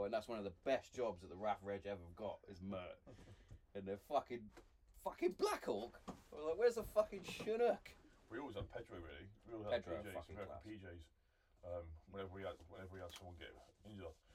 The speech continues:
Speaker 2: I think the only time I ever see the Mert was when I was attached to the Welsh Guards in two thousand nine.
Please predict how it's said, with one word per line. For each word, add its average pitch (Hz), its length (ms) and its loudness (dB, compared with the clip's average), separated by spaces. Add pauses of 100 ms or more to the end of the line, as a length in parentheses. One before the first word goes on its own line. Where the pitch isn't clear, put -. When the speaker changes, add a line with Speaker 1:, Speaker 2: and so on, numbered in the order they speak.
(300)
Speaker 2:
I - 80 -8
think 120 160 -8
the 120 80 -6
only 107 80 -6
time 104 160 0
I 101 80 2
ever 90 80 -8
see 107 80 -10
the 92 80 -8
Mert 107 240 -4
was 90 80 -12
when 90 80 -10
I 90 80 -10
was 87 160 -18
attached - 320 -8
to 95 80 -10
the 95 80 -10
Welsh 87 160 -8
Guards 92 240 -2
in 90 80 -12
two 92 160 -10
thousand 85 160 -6
nine. 90 240 -2